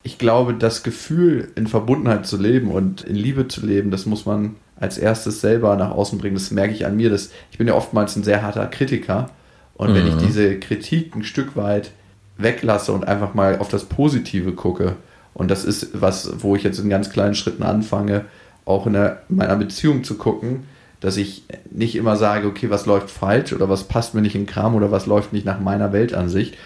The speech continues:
Speaker 1: Man muss ja immer auch sagen, das ist ja nur meine eigene Perspektive darauf.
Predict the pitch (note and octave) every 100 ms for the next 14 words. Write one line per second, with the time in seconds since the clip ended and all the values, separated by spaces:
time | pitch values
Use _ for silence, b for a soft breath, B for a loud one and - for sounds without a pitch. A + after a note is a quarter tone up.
0 | B G2+ A2+ A#2+ G#2 F2+ G#2 G#2+ G2 G#2+
1 | G2+ G2+ G#2 G#2 G#2+ G2+ G#2 G#2 G2+ B
2 | B B G2+ A#2+ A2 F#2+ F#2+ - F#2+ -
3 | G2+ F2+ F2 F#2 A#2